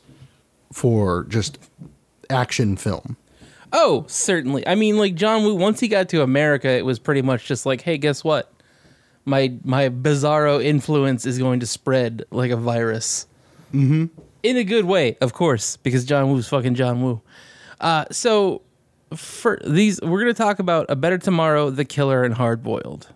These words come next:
Speaker 2: as, like,
Speaker 1: Mm-hmm.
Speaker 2: kind of a, a, a trio of films.
Speaker 1: A
Speaker 2: Now,
Speaker 1: John Woo sampler pre, uh, like, pre-Hollywood, 'cause he did go to Hollywood. He
Speaker 2: He did?
Speaker 1: directed a few flicks. Uh, yeah.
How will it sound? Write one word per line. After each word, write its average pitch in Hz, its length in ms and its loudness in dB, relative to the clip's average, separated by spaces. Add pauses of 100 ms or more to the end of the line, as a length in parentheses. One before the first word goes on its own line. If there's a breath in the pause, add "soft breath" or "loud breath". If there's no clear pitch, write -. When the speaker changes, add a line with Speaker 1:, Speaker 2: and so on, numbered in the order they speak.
Speaker 2:
as, 127 220 0
like, 139 120 2
Speaker 1:
Mm-hmm. 127 80 2
Speaker 2:
kind 127 140 2
of 120 80 0
a, 117 340 -2 (220)
a, 123 120 -2
a 120 60 -4 (120)
trio 151 640 2
of 113 100 -6
films. 113 400 -4 (360 loud breath)
Speaker 1:
A - 40 0
Speaker 2:
Now, 156 160 2
Speaker 1:
John 185 260 2
Woo 196 120 4
sampler 165 520 2 (240)
pre, 170 680 0 (140)
uh, 131 200 2
like, 120 240 -4
pre-Hollywood, 113 840 -2
'cause 110 160 -2
he 120 80 2
did 123 200 0
go 120 140 4
to 110 80 2
Hollywood. 110 480 2
He 104 40 0
Speaker 2:
He 104 40 0
did? 104 160 2
Speaker 1:
directed 311 220 2
a 98 40 -4
few 101 180 -4
flicks. - 580 -4 (100)
Uh, 147 240 0
yeah. 196 200 -2